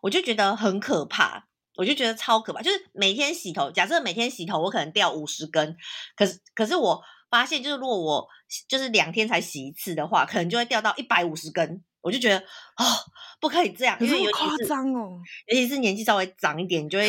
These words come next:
Speaker 1: 越来越珍惜头上的毛。<laughs>
Speaker 2: 现在也是有植发，好吗？<laughs>
Speaker 1: 那就要花多余的钱啊，就是你知道，如果你
Speaker 2: 哦。
Speaker 1: 每天洗头的话，你就不用在那边考虑植发这件事情。所以你知道，就是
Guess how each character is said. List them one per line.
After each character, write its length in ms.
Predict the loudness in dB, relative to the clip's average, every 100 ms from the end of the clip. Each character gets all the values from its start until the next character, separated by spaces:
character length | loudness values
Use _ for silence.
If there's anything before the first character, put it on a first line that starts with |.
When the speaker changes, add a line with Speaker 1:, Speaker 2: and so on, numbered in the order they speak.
| 2
Speaker 1:
越 60 | 2
来 60 |
越 160 | 2 -2
珍 220 | -2 -2
惜 140 | -2 -6
头 260 | -2 0
上 220 | 0 0 0
的 100 | 2
毛。 200 | -2 -2
<laughs> 40 | 2 0 0 _ -2 0 -2 -2 -6 -6 _ _ _ 2 4 2 0 -2 2 4 6 4 -2 -4 0 -2 -2 -4 -4 0
Speaker 2:
现 160 | 4 6 8
在 60 |
也 120 | 8 6
是 180 | 6 4
有 260 | 4 2 -4 _
植 260 | -2 0 0
发， 320 | -2 -6 -6 -10 -8
好 100 | -6
吗？ 240 | 2 2 2
<laughs> 80 | -4 0 -2 -2 -6 -8 -12 _ _
Speaker 1:
那 80 | -2
就 80 | 2 2 4
要 160 | 2 4
花 120 | 2
多 260 | 2 2 2
余 100 | 0
的 140 | -2
钱 340 | 0 -2 0
啊， 240 | 0 0 0
就 120 | -2
是 100 | -4
你 80 | 0
知 60 |
道， 100 | 0
如 80 | 2
果 100 | 2
你 60 | 4
Speaker 2:
哦。 300 | 4 2 -2
Speaker 1:
每 80 | -2
天 180 | -2 -4
洗 220 | -6 -2
头 180 | 0 0
的 120 | -2
话， 320 | 2 2 0
你 80 | -4
就 100 | -8
不 160 | -4
用 180 | -2 0
在 160 | 0 0
那 40 | 0
边 220 | -4 -6
考 160 | -2 0
虑 160 | 0 -4
植 360 | -8 -8 -2
发 160 | 2 2
这 120 | 0
件 160 | -2 -2
事 120 | -4
情。 120 | -4
所 120 | 2
以 180 | 2 0
你 100 | -2
知 80 | 2
道， 200 | 2 2
就 120 | -4
是 280 | -6 -4